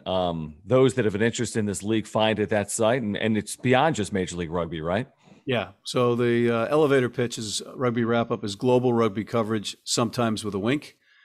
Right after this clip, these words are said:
Speaker 2: because there's a lot of characters in the game of rugby, and they're all accessible. It's just the whole different thing about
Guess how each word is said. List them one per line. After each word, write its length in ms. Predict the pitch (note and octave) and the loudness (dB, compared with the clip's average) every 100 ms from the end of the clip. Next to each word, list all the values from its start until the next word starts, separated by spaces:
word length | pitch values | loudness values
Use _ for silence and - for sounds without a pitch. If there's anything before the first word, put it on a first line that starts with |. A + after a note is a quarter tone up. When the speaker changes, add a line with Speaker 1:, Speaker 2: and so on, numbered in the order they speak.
| _ _ _ | _ _ _
Speaker 2:
because 240 | C3 B2 G2+ | -6 -4 -2
there's 120 | G2 | -2
a 40 | |
lot 180 | G#2+ A#2+ | 2 2
of 100 | A#2 | 2
characters 480 | C3 A#2+ A#2 A#2+ G2+ | 0 0 0 -4 -4
in 60 | |
the 60 | A2+ | -2
game 180 | A2+ G#2+ | 0 0
of 80 | G#2 | 0
rugby, 520 | G#2+ F#2 G#2+ G#2 G#2 - | -2 -2 -4 -4 -8 -6
and 240 | A2 G#2 | -4 -2
they're 140 | A2 B2 | 2 4
all 160 | C#3 | 4
accessible. 640 | C3+ - C#3 C#3+ A#2+ G#2 G2+ | 2 2 2 2 0 -2 -2
It's 100 | A2+ | -2
just 140 | G#2 | 0
the 100 | B2+ | 2
whole 180 | B2+ D3+ | 4 4
different 320 | E3+ - C3 | 2 0 0
thing 180 | C3+ C3 | 2 0
about 400 | G#2 A2+ G#2+ - | 2 0 0 -4